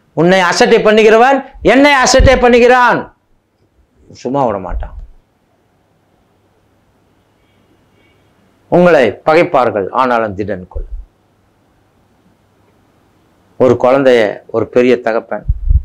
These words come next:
தன்னுடைய மூன்று வயது குழந்தை கையை பிடித்து கூட்டிட்டு போறாரு. இன்னொரு அஞ்சு வயசு பையன் வந்து குழந்தைய அடிக்கிறான். இந்த ஆறு அடி உயரமுள்ள பலவானாகிய அப்பா சும்மா இருப்பாரா?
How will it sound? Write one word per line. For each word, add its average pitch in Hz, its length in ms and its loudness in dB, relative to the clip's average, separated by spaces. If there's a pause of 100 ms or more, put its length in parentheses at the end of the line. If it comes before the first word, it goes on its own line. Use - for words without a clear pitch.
(240)
தன்னுடைய 107 640 -4
மூன்று 117 260 -4
வயது 104 200 -4
குழந்தை 107 280 -4
கையை 107 220 -2
பிடித்து 98 340 -12
கூட்டிட்டு 101 240 -8 (100)
போறாரு. 98 300 0 (1040)
இன்னொரு 135 240 0
அஞ்சு 131 200 0
வயசு 135 240 0
பையன் 127 260 -4
வந்து 117 380 0 (420)
குழந்தைய 120 460 -2
அடிக்கிறான். 110 400 -6 (920)
இந்த 117 140 -4
ஆறு 123 240 0
அடி 117 140 -2
உயரமுள்ள 117 480 -2
பலவானாகிய 113 640 -4
அப்பா 101 340 -4
சும்மா 120 260 -8
இருப்பாரா? 107 560 -4